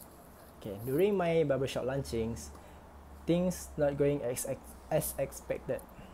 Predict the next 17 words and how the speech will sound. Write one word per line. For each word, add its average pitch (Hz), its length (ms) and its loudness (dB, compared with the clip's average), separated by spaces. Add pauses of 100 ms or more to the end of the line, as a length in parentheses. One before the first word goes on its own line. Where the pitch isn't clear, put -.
My 127 180 -4
barbershop 131 540 2
were 131 180 0
not 127 220 -2
having 131 320 -2
a 120 80 2
really 147 400 4
good 135 240 0
feedback, 107 400 -2 (400)
so 123 320 0
I 123 160 0
decided 165 480 4
to 143 80 0
work 135 240 2
on 131 160 -2
my 117 160 -4
friend's 160 480 2